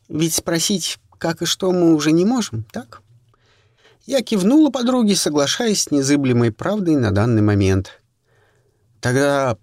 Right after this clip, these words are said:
просто прими это как подарок. Тем более этот Саша так и сказал. Но хватит. Вот увидишь его и спросишь, почему он так поступил.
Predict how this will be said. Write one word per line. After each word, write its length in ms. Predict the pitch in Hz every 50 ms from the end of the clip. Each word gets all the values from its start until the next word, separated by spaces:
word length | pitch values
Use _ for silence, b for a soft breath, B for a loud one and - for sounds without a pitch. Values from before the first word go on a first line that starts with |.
| _ -
просто 380 | - 127 131 123 - - -
прими 440 | 110 - 131 131 135 165 240 294 277
это 180 | 220 165 - 113
как 200 | - 170 - -
подарок. 520 | - 131 110 95 95 95 95 95 95 - _ B B B B B B B _ _ _
Тем 200 | - 113 113 110
более 260 | 143 190 214 214 190
этот 240 | 165 139 - 117 -
Саша 560 | - - - 156 226 269 - - - 175 110 110 120 - _ -
так 180 | - 98 101
и 40 | -
сказал. 500 | 110 - - 226 233 240 214 156 156 196 - _ _ b b b b b b b b
Но 540 | b 175 185 196 202 202 196 190 185 - - _ _ _
хватит. 1200 | - - - - - 110 113 135 151 170 190 214 220 220 - - - - 285 - - - - - _ _ _ _
Вот 280 | - 131 147 156 - 160
увидишь 520 | 156 156 185 262 294 294 226 - - - -
его 280 | 123 117 117 113 110 - - -
и 60 | 262 247
спросишь, 600 | - - _ - 139 120 117 110 - - 120 -
почему 380 | - 135 120 - 135 143 170
он 120 | 226 214 185
так 180 | - 160 -
поступил. 500 | - 151 - - - 107 - 107 95 82